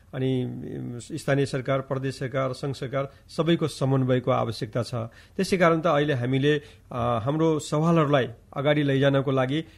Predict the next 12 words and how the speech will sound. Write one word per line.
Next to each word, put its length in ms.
हामीले 200
चाहिँ 200
एउटा 480
समन्वयकारी 720
भूमिका, 560
होइन, 180
विभिन्न 360
किसिमको 320
नेटवर्कमा 720
विभिन्न 540
निकायका 480
व्यक्तिहरूलाई, 560